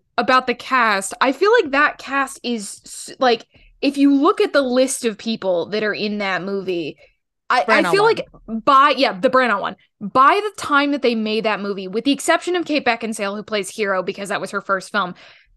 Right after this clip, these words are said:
Speaker 1: like, I think everybody was at a point in their career where they had either done theater or had enough acting experience to really understand and be able to take on the heft of doing a Shakespeare production. 'Cause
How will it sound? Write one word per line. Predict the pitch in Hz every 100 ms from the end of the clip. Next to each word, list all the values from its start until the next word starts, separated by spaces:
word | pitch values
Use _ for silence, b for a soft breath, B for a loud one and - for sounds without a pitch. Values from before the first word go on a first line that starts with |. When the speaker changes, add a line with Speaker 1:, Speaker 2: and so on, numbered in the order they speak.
| -
Speaker 1:
like, | 240 208 - _ -
I | 262
think | 330 403 -
everybody | 254 233 294 262 269
was | 247 240
at | 208 214 -
a | 226
point | - 233 208
in | 220
their | 208
career | - 214 208
where | 220
they | 214
had | 214 226
either | 220 214
done | 208 185 233 285 294
theater | - 240 233 254 262 269
or | - 214
had | 202 226
enough | 220 214 233 -
acting | 202 202 247 226
experience | 208 - 208 202 -
to | 214
really | 196 208 202 190 b b b _
understand | 254 262 254 247 - 226 226
and | 226
be |
able | 214 202
to | 196
take | - 202 214
on | 202 208
the | 202
heft | - 185 196 233
of | 175
doing | 190 202 226
a |
Shakespeare | 247 262 - 285
production. | 302 294 - 285
'Cause | 262 220